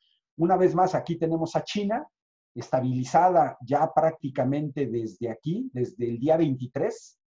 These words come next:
a partir de sus primeros cien contagiados. Digamos que China, más o menos por aquí, en el día veintinueve,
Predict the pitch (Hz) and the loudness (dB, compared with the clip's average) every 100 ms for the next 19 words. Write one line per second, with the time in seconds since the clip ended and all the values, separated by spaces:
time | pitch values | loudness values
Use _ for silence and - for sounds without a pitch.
0 | _ - 131 - 131 - 156 147 143 127 | _ -6 -6 -2 -4 -2 -4 -2 -6 -6
1 | 120 - 120 131 147 139 - - _ _ | -10 -6 -4 -2 -2 -4 -6 -18 _ _
2 | _ _ - 175 170 160 127 127 151 151 | _ _ 0 2 4 2 -2 -2 4 4
3 | 220 - - _ _ _ - 131 160 165 | 4 -2 -8 _ _ _ -4 2 4 4
4 | 160 143 131 185 185 185 180 175 175 156 | -2 -6 -4 -2 2 4 4 2 -2 -6
5 | - 139 170 165 - 156 156 165 165 160 | -8 0 0 0 -2 0 2 2 2 -2
6 | - 127 127 127 - 175 185 190 - _ | -4 -2 -2 -2 -4 -4 -2 -4 -10 _
7 | _ _ 139 127 127 127 160 165 147 131 | _ _ -6 -2 0 2 4 4 2 -2
8 | 139 151 170 160 175 254 | -4 0 0 0 -2 -6